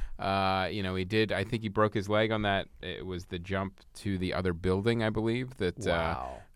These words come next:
Speaker 1: uh, uh, then they had to halt shooting while he healed. Like, like it, it actually happened. He, uh, you know,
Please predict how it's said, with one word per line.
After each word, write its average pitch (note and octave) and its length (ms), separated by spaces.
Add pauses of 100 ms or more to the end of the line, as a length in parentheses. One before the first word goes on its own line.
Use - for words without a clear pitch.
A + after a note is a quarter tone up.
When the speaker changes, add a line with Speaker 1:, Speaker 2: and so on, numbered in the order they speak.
Speaker 1:
uh, - 20
uh, E2+ 260
then F2+ 160
they E2+ 160
had F2 200
to F2 60
halt F2 260
shooting G#2+ 400
while D#2+ 180
he D2+ 80
healed. A#2 520 (340)
Like, B1 320 (140)
like D#2+ 260
it, F2+ 180
it E2 140 (100)
actually F2+ 440
happened. F2+ 520
He, E2 220
uh, D#2+ 200 (760)
you F#2 100
know, D#2+ 300